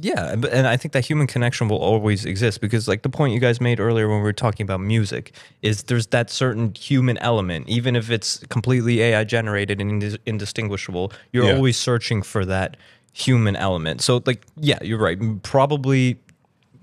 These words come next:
Speaker 1: going to ha-, not gonna be in a point where we're all not working and we're all just sitting around and letting A I do everything. But, like, what's the purpose of us working five days a week, nine to five?
Speaker 2: Mm.
Speaker 1: Completely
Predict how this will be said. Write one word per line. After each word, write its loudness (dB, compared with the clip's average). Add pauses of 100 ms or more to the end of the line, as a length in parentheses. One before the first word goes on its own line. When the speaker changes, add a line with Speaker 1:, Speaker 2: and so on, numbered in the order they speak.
Speaker 1:
going 4
to 4
ha-, 0
not 0
gonna 0
be -2
in 0
a -2
point -4
where -2
we're -2
all 2
not 2
working -2
and -4
we're 2
all 0
just -2
sitting -2
around 0
and -6
letting -2
A -2
I -4
do -4
everything. 0
But, 0 (500)
like, 2
what's 2
the 2
purpose 2
of 0
us 0
working 0
five 0
days -2
a -6
week, -4
nine -2
to -6
five? -10 (140)
Speaker 2:
Mm. 4 (260)
Speaker 1:
Completely 2